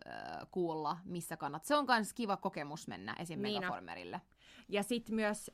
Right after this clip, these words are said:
Speaker 2: siis Djurgårdeniin ja Hagaparkeniin
Speaker 1: Joo.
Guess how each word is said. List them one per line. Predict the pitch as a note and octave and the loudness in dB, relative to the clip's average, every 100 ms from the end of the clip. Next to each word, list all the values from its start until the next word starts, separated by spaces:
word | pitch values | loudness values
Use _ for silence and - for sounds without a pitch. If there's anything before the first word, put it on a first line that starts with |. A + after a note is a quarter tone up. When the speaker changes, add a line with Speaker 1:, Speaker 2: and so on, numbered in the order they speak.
| - | -6
Speaker 2:
siis | A3+ G#3+ - - - F3 | -2 0 -2 -10 -8 -2
Djurgårdeniin | G#3+ A3+ G3+ F#3 A3 A#3 G#3+ F3+ F#3+ F#3 F3 E3+ E3+ - - - - | 2 4 4 2 2 4 4 2 2 2 0 0 -4 -8 -16 -14 -4
ja | F3+ | -2
Hagaparkeniin | D#3 F#3 F3+ D#3+ D3+ D#3+ F#3+ E3+ E3 D#3+ D#3+ | 2 2 2 2 4 6 6 4 0 0 -2
Speaker 1:
Joo. | - | -6